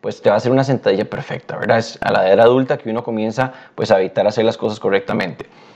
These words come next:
Pero es un ejercicio bastante, eh, fácil de ejecutar, fácil de aprender,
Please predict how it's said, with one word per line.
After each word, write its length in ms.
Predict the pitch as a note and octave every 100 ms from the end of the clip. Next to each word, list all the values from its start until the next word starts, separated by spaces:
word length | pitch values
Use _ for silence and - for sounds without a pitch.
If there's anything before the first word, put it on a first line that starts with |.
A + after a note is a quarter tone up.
| -
Pero 140 | - E3
es 60 |
un 80 | E3
ejercicio 320 | D#3+ C#3 E3+
bastante, 800 | C#3 A2 - _ C3 C3+ E3 E3 - - - -
eh, 280 | G#2+ G#2
fácil 640 | A2 - C#3 C3 C3+ B2 G2+
de 80 |
ejecutar, 800 | A2+ C#3+ D#3+ F3+ - D3 - - _
fácil 420 | C3+ C#3 B2 G#2
de 80 | A#2+
aprender, 520 | - D#3 C#3 C#3+